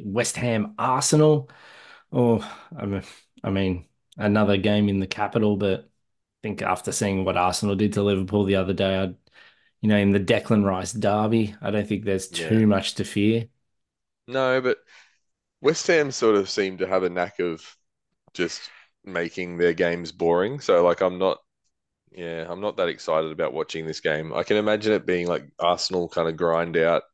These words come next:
Speaker 2: a two nil and then, I don't know, West Ham score in, like, the ninetieth minute so no one gets a clean sheet. Um, yeah, like, very similar to the Nottingham Forest game is what I'm feeling.
Speaker 1: Mm, yeah, it's,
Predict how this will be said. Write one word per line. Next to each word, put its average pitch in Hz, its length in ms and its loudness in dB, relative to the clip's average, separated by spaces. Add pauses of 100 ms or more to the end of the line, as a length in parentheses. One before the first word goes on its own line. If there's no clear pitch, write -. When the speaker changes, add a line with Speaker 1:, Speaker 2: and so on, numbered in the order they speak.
(140)
Speaker 2:
a 87 100 -4
two 85 280 -4
nil 80 400 0
and 82 180 -2
then, 78 240 -2
I 76 120 0
don't 73 100 -2
know, 73 140 -4
West 76 240 -2
Ham 76 200 -4
score 76 320 -4
in, 76 60 -10
like, 76 180 -6
the 78 160 -6
ninetieth 76 500 -8
minute 73 280 -10
so 78 140 -4
no 73 140 -6
one 78 140 -10
gets 76 200 -8
a 78 40 -12
clean 76 280 -10
sheet. 73 280 -8 (600)
Um, 82 400 -4 (1040)
yeah, 80 260 -2 (140)
like, 87 220 -2
very 90 300 0
similar 85 340 -6
to 82 120 -12
the 78 80 -14
Nottingham 76 500 -10
Forest 76 340 -8
game 71 200 -10
is 73 120 -18
what 80 120 -8
I'm 73 120 -10
feeling. 76 300 -14 (380)
Speaker 1:
Mm, 104 680 2 (120)
yeah, 92 240 -2
it's, - 340 -10